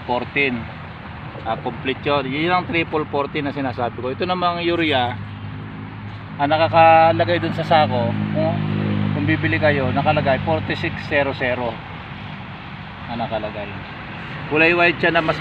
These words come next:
pino, parang asin. Hindi naman, may granule din siya na konti, oh. Pero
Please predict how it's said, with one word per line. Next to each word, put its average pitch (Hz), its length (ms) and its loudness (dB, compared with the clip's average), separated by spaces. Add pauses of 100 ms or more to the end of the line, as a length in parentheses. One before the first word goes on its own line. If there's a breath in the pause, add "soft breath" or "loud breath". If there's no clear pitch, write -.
pino, 139 320 4 (320)
parang 127 400 0
asin. 131 280 0 (920)
Hindi 175 160 2
naman, 165 320 2
may 170 160 4
granule 170 360 2
din 165 120 -4
siya 165 160 -2
na 156 80 -2
konti, 135 400 -2
oh. 135 120 -6 (760)
Pero 143 200 -4